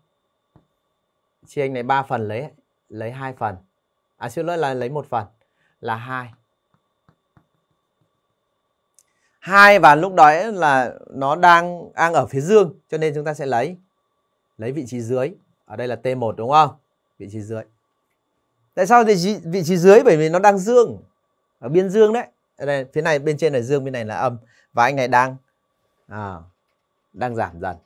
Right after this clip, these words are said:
Qua vị trí cân bằng lần, một lần. Đây, vị trí V max đây. Để về vị trí âm ba. Âm ba đây.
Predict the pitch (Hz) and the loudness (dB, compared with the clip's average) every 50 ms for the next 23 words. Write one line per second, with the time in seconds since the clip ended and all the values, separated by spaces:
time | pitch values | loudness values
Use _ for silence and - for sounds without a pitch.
0 | _ _ _ _ _ _ _ _ _ _ _ _ _ _ _ _ _ _ _ _ | _ _ _ _ _ _ _ _ _ _ _ _ _ _ _ _ _ _ _ _
1 | _ _ _ _ _ _ _ _ _ _ _ _ _ _ _ _ _ _ _ _ | _ _ _ _ _ _ _ _ _ _ _ _ _ _ _ _ _ _ _ _
2 | _ _ _ _ _ _ _ _ _ _ _ _ _ _ _ _ _ _ _ _ | _ _ _ _ _ _ _ _ _ _ _ _ _ _ _ _ _ _ _ _
3 | _ _ _ _ _ _ _ _ _ _ _ - 240 269 277 277 285 277 226 240 | _ _ _ _ _ _ _ _ _ _ _ 2 4 6 6 6 6 4 2 0
4 | 196 151 - 202 226 240 254 240 226 220 190 160 151 143 147 147 147 151 147 139 | -4 -4 -4 -4 -2 -2 0 4 4 4 4 4 2 0 0 2 2 0 0 -4
5 | 135 135 135 131 131 - 90 139 143 139 131 131 127 113 110 - _ _ _ _ | -4 -6 -8 -10 -12 -14 -10 -6 -4 -2 0 0 0 0 -2 -6 _ _ _ _
6 | _ _ _ _ _ _ _ _ _ 131 120 117 120 123 123 127 127 127 123 123 | _ _ _ _ _ _ _ _ _ -14 -10 -6 -4 -2 0 2 2 2 2 2
7 | 123 117 110 101 90 _ _ 113 123 113 - 127 123 131 147 135 143 147 139 123 | 0 -2 -4 -8 -12 _ _ -14 -14 -12 -12 -10 -8 -6 -6 -6 -6 -8 -8 -8
8 | 131 127 117 110 104 _ _ _ _ _ _ _ _ _ _ _ - 165 170 156 | -8 -8 -8 -10 -12 _ _ _ _ _ _ _ _ _ _ _ -2 4 4 4
9 | 147 131 156 170 175 175 170 156 180 170 147 - 160 165 - - 220 220 208 202 | 6 6 6 8 8 8 8 6 2 -2 -2 -4 -4 -2 0 2 2 2 4 6
10 | 190 196 202 190 175 160 - _ _ _ _ _ _ _ _ _ _ _ _ _ | 6 6 6 6 2 -4 -18 _ _ _ _ _ _ _ _ _ _ _ _ _
11 | _ _ _ _ _ _ _ _ _ _ _ _ _ - - 113 113 110 113 110 | _ _ _ _ _ _ _ _ _ _ _ _ _ -20 -16 -12 -8 -6 -6 -6
12 | 107 110 107 | -4 -6 -8